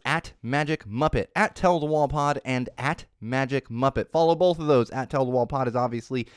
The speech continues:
the podcast Twitter account, and of course, at Magic Muppet is my own personal Twitter account. You know, you just wanna follow both of 'em. Uh, as additionally, you can follow us on Facebook. Head on over to Facebook. We're currently live on Facebook right now for those of you that are only listening to the audio.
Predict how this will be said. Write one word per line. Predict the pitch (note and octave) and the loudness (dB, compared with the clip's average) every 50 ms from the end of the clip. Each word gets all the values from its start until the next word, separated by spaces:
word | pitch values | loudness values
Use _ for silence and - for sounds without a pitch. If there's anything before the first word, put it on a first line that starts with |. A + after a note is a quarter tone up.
| _ _ _ | _ _ _
the | - B2 | -8 -6
podcast | - - - D3 D3 C#3 A#2+ - - D3+ C#3+ C3 - | -6 -4 -2 0 0 0 -2 -2 -4 -4 -4 -4 -6
Twitter | - - C#3+ D3 C#3 C3+ | -6 -4 -2 0 0 -2
account, | B2+ - D3+ C#3+ C#3 C3 - - - - - - _ - | -2 -2 -4 -6 -6 -6 -8 -12 -20 -20 -20 -20 _ -6
and | - C3+ C#3 C3+ | -2 -2 0 0
of | C3 - | -2 -2
course, | - - C#3+ C3+ B2 - - - | -2 0 2 2 0 0 -4 -4
at | A#2+ B2 A#2 | -4 -4 -2
Magic | A#2+ A#2+ A#2+ A2 G#2+ G#2+ | -4 -4 -4 -4 -6 -6
Muppet | - A#2 A2+ - A2+ G#2 - | -6 -6 -4 -2 -4 -4 -4
is | - G#2+ G2 | -4 -8 -6
my | G2 G#2+ G#2+ G#2 - | -4 -6 -6 -4 -4
own | A#2 A#2 A#2 A2+ A2 | -4 -4 -2 -4 -4
personal | - - - A2+ G#2 - A2+ G#2+ | -6 -6 -4 -4 -4 -6 -8 -10
Twitter | G2 - - A#2 G#2 G#2+ | -10 -8 -4 -2 -2 -2
account. | G2+ - A2+ G#2 F2+ - - | -2 -4 -6 -10 -10 -10 -10
You | G2 G#2 | -10 -8
know, | G#2 G#2 G#2 | -6 -6 -6
you | G#2 G#2+ | -6 -6
just | G2 G2 - - | -6 -8 -10 -10
wanna | A2 G2+ F#2+ | -8 -8 -8
follow | - A2 G#2+ G2 G2 | -6 -4 -4 -4 -4
both | F#2+ F2+ G2+ G2+ F#2+ - | -4 -4 -4 -4 -6 -8
of | E2+ F2+ | -10 -10
'em. | F2+ F2 - _ _ _ - - _ _ | -10 -12 -12 _ _ _ -20 -20 _ _
Uh, | - A2 A#2+ A#2 | -2 -2 0 0
as | F#2+ C#3 C#3+ C3 C3+ D3 - - - - | 2 0 0 -2 -4 -14 -18 -18 -8 -4
additionally, | - C#3+ C3+ F3+ B3 C4 - G#3+ G3 F#3+ F#3+ A#3 B3 - - | -4 -2 0 0 -2 -2 -2 -4 -4 -4 -4 -6 -8 -12 -12
you | - B2+ D#3 G3 | -12 -10 -10 -10
can | - - G3+ G#3 A3+ A#3+ G#3+ | -8 -8 -6 -6 -6 -6 -6
follow | - G#3 G#3+ A#3+ B3 A#3+ | -4 -2 0 2 2 0
us | A3 A#3 | 0 0
on | A#3+ A#3+ | -2 -4
Facebook. | A3+ - A#3 B3+ - - - F#3 D#3+ - | -2 -2 -4 -4 -2 0 2 2 2 2
Head | - A2+ A#2 G3+ A#3 | -2 -4 -2 0 2
on | A3+ F#3+ F3 | 2 2 0
over | D#3+ C#3 C3 | -2 -2 -4
to | B2+ | -6
Facebook. | A2 - C#3+ B2+ - - B2 A#2 - - | -4 -2 -4 -4 -4 -4 -6 -6 -6 -8
We're | G#2+ | -10
currently | - - C#3+ C3+ A2+ A2+ A2+ | -8 -6 -4 -4 -4 -4 -4
live | G#2 A#2 D3 D3+ D3 C3+ | -4 -2 0 2 2 2
on | B2 B2+ A#2+ | 0 -2 -4
Facebook | A#2 - C3+ B2 - - A#2 G#2+ | -2 -2 -4 -4 -4 -4 -6 -4
right | - A2+ A#2+ A2+ - | -4 -4 -4 -4 -4
now | A2 B2 B2+ B2+ | -6 -6 -6 -6
for | A#2+ - A#2 | -6 -6 -6
those | A#2 B2 B2 A2+ | -4 -4 -4 -4
of | A2 A2 | -6 -8
you | A#2+ A#2+ A2 | -8 -6 -6
that | A2 G#2 | -6 -6
are | - - | -6 -6
only | B2+ C3 B2+ B2 A#2 | -4 -4 -4 -2 -4
listening | A#2 B2+ A#2 - A#2+ A2 A2 | -4 -4 -6 -8 -10 -12 -10
to | - A#2 | -10 -8
the | G#2 | -8
audio. | - - C3 C3 C3 B2 B2 C#3 | -6 -4 -4 -2 0 0 -2 -2